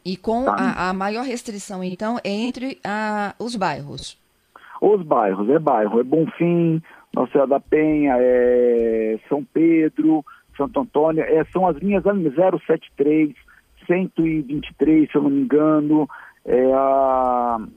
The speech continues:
Speaker 2: são ba-, são as linhas que começam com zero e um que atendem aqueles bairros.
Speaker 1: É,
Speaker 2: As
Speaker 1: essas é que
Speaker 2: linhas
Speaker 1: não
Speaker 2: que
Speaker 1: foram
Speaker 2: são
Speaker 1: totalmente
Speaker 2: troncais,
Speaker 1: restabelecidas?
Speaker 2: Não, vão, estão sendo restabelecidas a partir de agora. Acho que acredito que a partir do meio-dia todas já estão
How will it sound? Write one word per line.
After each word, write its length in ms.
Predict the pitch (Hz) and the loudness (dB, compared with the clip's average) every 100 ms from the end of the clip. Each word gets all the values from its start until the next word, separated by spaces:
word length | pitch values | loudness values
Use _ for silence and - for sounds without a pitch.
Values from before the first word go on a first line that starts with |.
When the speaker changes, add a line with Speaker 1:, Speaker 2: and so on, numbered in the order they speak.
| _ _ _ _ - | _ _ _ _ -4
Speaker 2:
são 120 | 196 | -2
ba-, 420 | 190 202 180 180 - | 0 0 0 -4 -2
são 120 | 185 | -4
as 100 | 185 | -4
linhas 260 | 190 214 175 | -6 -8 -8
que 120 | 190 | -10
começam 540 | - 175 156 143 - 147 | -6 -6 -4 -6 -8 -12
com 200 | 170 147 | -10 -4
zero 380 | 180 226 226 226 | 0 2 2 0
e 140 | 180 | -2
um 220 | 190 214 - - _ _ _ _ _ - | -2 -2 -6 -20 _ _ _ _ _ -2
que 100 | 190 | 0
atendem 420 | 175 180 175 175 | 0 -2 -4 -8
aqueles 280 | - 165 135 | -8 -10 -6
bairros. 400 | 110 92 101 - _ _ _ _ _ _ _ _ _ - | -6 -6 -10 -20 _ _ _ _ _ _ _ _ _ -6
Speaker 1:
É, 140 | 175 | -2
Speaker 2:
As 80 | 185 | 0
Speaker 1:
essas 140 | 151 214 | 0 0
é 20 | |
que 40 | |
Speaker 2:
linhas 120 | 226 | 0
Speaker 1:
não 80 | 220 | 0
Speaker 2:
que 80 | 214 | -4
Speaker 1:
foram 160 | - 214 | -4 -4
Speaker 2:
são 60 | |
Speaker 1:
totalmente 380 | - 165 170 196 | -4 -2 0 0
Speaker 2:
troncais, 200 | 165 180 | -2 0
Speaker 1:
restabelecidas? 880 | 165 180 190 - 160 117 104 - - _ - | 0 0 -4 -6 -8 -8 -12 -16 -20 _ -6
Speaker 2:
Não, 360 | 160 170 123 | -2 0 -2
vão, 240 | 104 151 165 | -6 -8 -8
estão 360 | - 185 220 - | -8 -4 -4 -4
sendo 200 | 185 175 | -6 -6
restabelecidas 800 | 165 165 151 147 151 - 156 165 | -10 -8 -8 -8 -10 -12 -6 -4
a 80 | |
partir 400 | 165 160 139 160 | -2 -2 -2 -4
de 80 | 165 | -2
agora. 560 | 180 151 135 156 170 180 _ _ _ | -2 0 0 2 0 -6 _ _ _
Acho 160 | 120 - | -12 -6
que 60 | |
acredito 480 | 156 - 147 160 - | -6 -6 -8 -8 -6
que 60 | 156 | -6
a 40 | |
partir 280 | 143 143 147 | -4 -6 -4
do 80 | 151 | -2
meio-dia 360 | 151 127 131 | -2 -2 -4
todas 300 | 151 156 160 | -2 -2 -2
já 80 | 160 | -2
estão 180 | - | -4